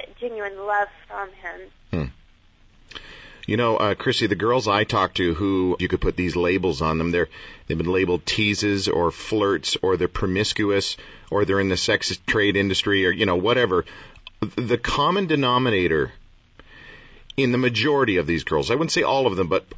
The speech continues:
Speaker 2: gee whiz, I mean, well over ninety percent, the common denominator is bad dad stuff. Like, they just, they just never had that real good, healthy connection with, with their father.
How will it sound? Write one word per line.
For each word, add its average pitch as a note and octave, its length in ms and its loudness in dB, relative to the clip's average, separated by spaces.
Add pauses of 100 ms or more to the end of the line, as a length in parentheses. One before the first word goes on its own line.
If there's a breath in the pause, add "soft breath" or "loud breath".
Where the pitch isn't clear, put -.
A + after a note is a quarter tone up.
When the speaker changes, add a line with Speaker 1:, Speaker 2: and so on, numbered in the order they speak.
Speaker 2:
gee A2+ 260 -2
whiz, F2+ 240 0
I G2 80 2
mean, F#2 260 0 (160)
well B2 320 0
over F#2+ 200 2
ninety G2 300 2
percent, F2 380 0
the F#2+ 60 0
common D#3 440 0
denominator A2+ 720 2
is F2 220 2
bad G#2 420 0
dad F#2 360 2
stuff. - 500 -4 (640 loud breath)
Like, G2+ 300 2
they G#2 160 2
just, B2+ 540 0 (300)
they A2+ 120 0
just C#3+ 200 -2
never C#3 240 2
had C3 320 0
that A#2 180 2
real A#2 280 2
good, A2 320 0
healthy G#2 360 0
connection G2+ 640 0 (880 soft breath)
with, A2 200 0
with A2 220 0
their A2+ 140 2
father. B2+ 460 2